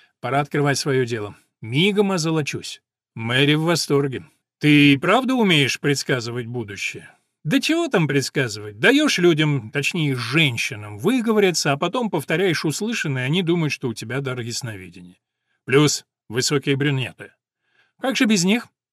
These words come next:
Разбирайся я в мужчинах хоть чуть, разве я стала бы связываться с всякими сомнительными типами? Пару раз я лопухнулась по-крупному». «Вроде твой первый муж умер».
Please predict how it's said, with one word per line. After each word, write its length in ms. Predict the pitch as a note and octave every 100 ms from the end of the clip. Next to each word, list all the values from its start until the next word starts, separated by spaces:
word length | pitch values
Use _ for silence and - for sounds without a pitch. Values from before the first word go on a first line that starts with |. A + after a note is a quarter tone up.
| _
Разбирайся 640 | F#3 A#3+ - C#4 C4+ - A3
я 160 | G#3
в 20 | G3
мужчинах 500 | G#3 F#3+ G3+ F#3+ -
хоть 200 | A3 -
чуть, 340 | C#4 G#3+ -
разве 480 | C#3+ D#3 E3+ E3 F3
я 140 | F3+
стала 340 | D3+ C4+ C4 D#3+
бы 300 | C3+ B2 A#2
связываться 640 | - F3 A#2+ A#2 A2+ B2+
с 100 | -
всякими 640 | - - D3+ - C3 A#2+
сомнительными 640 | A2 D#3 D3+ C3 B2+ C3 D3
типами? 460 | C3 - F#2 F#2+ _ _ _ _
Пару 260 | F#3 G3+ G#3+
раз 280 | G3 G3 -
я 180 | F3+ E3+
лопухнулась 580 | F3+ F3+ - D#3 D3
по-крупному». 680 | - F3 C3+ B2 A#2 A2 F#2+ _ _ _ _ _ _ _ _ -
«Вроде 320 | B2+ E3 E3
твой 220 | E3+ E3+
первый 260 | F#3 E3 E3+
муж 240 | D#3+ -
умер». 340 | E3 G2+ -